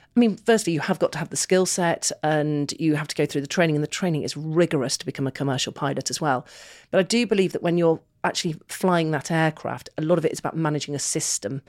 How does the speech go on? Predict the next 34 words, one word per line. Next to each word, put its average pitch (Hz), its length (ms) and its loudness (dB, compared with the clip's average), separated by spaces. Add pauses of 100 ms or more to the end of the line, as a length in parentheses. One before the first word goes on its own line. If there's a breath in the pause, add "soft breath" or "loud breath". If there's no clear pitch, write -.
(440 loud breath)
Also, 190 360 2
all 160 100 4
the 156 60 0
people 202 320 -2
we've 151 120 0
seen 156 220 2
in 147 80 2
the 143 80 0
recent 147 500 0
delays 160 540 4
and 147 80 -2
everything, 147 320 -2
that 156 160 -2 (300 loud breath)
those 208 180 6
pilots 208 420 2
are 170 80 2
not 180 380 4
just - 600 0
flying 151 320 0
the 147 80 -2
aircraft. - 500 -10
They 202 140 6
want 185 300 4
to - 60 -6
be 165 80 4
visible. 143 580 0
They 165 140 2
need 170 340 4
those 151 140 4
communication 147 680 -2
skills. 135 340 -2
So 175 160 2 (300 loud breath)
there 202 140 6
are 196 120 2